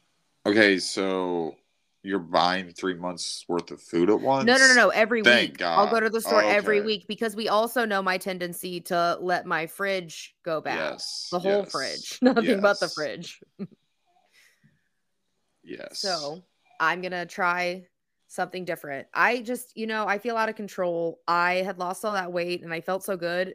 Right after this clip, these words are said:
Speaker 2: I felt like I could climb mountains. I felt like I had all this energy and I held it for two years. And then as soon as something happened that threw me off of not being everything okay, my coping skills are food and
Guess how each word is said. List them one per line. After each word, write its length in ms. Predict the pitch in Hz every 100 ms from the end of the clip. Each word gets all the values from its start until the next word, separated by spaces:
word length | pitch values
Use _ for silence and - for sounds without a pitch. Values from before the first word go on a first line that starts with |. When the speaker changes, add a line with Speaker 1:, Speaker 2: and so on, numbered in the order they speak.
| -
Speaker 2:
I 120 | 165
felt 240 | 165 170
like 220 | 165 160 160
I 140 | 160
could 300 | 165 156 156
climb 320 | - 196 190 170
mountains. 500 | 160 156 175 165 160
I 120 | 156
felt 360 | - 160 156 - _ _ _
like 140 | 160 170
I 40 |
had 140 | 190 175
all 80 |
this 180 | 170 156
energy 500 | 196 214 202 214 214 170
and 80 |
I 80 | 160
held 240 | 165 185 202
it 100 | -
for 80 | 160
two 220 | - 233
years. 440 | 185 196 226 202
And 120 | 180 180
then 100 | 175
as 120 | -
soon 260 | - 214 214
as 100 | 190
something 340 | 202 190 180
happened 520 | 170 190 202 180 160 156
that 160 | -
threw 160 | 185 185
me 140 | 180 175
off 280 | 180 180
of 140 | 160 151
not 260 | 165 151
being 340 | 175 170 160 -
everything 380 | 170 170 165 160
okay, 680 | 147 - 202 208 160 156 - _ _ -
my 100 | 175
coping 400 | 208 214 240 214
skills 340 | - 175 175
are 120 | 180
food 600 | 180 - 180 247 202 180 196
and 420 | 170 175 180